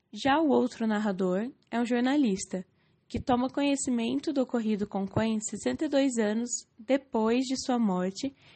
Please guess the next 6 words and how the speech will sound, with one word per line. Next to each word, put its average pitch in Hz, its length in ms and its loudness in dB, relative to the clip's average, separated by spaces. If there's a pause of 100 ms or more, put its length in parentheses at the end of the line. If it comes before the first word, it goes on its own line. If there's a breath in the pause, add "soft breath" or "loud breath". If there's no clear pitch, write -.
(120)
e - 60 -8
decide 262 420 0
investigá-la. 233 760 0 (3750)
No 247 120 -12
primeiro 302 400 2
capítulo, 214 760 -2